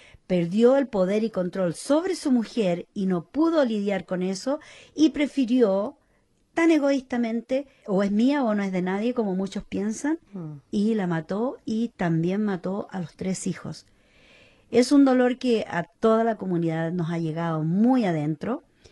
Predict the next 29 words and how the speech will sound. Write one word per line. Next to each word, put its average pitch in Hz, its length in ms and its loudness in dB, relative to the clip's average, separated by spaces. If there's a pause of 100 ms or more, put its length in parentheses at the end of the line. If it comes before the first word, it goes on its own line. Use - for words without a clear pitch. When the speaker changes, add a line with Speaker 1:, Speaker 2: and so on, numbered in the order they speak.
(400)
Speaker 1:
justamente 233 720 4
cuando 196 220 -2
estamos 208 500 -2
a 175 120 -2
unos 208 240 2
días 196 420 2
de 202 100 0
realizar 170 600 -2
la 175 100 -2
gran 208 320 0
marcha 214 540 -2 (500)
por 170 300 4
el 165 160 2
Día 202 120 2
Internacional 190 640 -2
de 170 100 -2
la 165 100 -2
Mujer, 254 500 0 (580)
donde 175 460 2
lamentablemente 240 1080 2
nuestro 190 360 -2
enfoque 196 400 -4
tiene 240 320 -2
que 226 80 -6
estar 208 340 -4
en 175 140 -4
la 160 80 -2
violencia 156 400 -4
familiar 165 560 -4